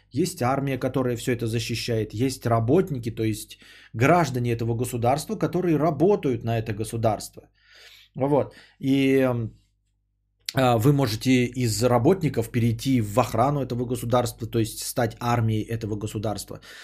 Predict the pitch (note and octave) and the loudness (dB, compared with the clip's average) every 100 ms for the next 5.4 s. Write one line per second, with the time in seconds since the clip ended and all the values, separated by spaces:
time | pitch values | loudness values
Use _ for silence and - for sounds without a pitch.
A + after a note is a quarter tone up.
0 | - _ D#3+ D#3 - F#3 F3 B3 C4 G#3 | -20 _ 4 4 2 2 2 4 6 4
1 | - E3 E3+ D#3 F3 B3+ C4+ - G3 - | 2 0 4 4 6 4 2 0 -2 -2
2 | E3 - G3 C4 G#3 C#3 - A#2 G#2 - | -4 -2 4 6 6 2 0 -4 -4 -8
3 | - - - C#3 D#3 D#3+ G3 G#3+ - F#3+ | -20 -14 0 0 2 2 4 2 -2 -2
4 | F3+ E3 E3 F#3 F3+ - E3+ D#3 G3+ A#2+ | -2 0 2 2 0 0 -2 0 -2 -2
5 | - G2+ - | -6 -10 -12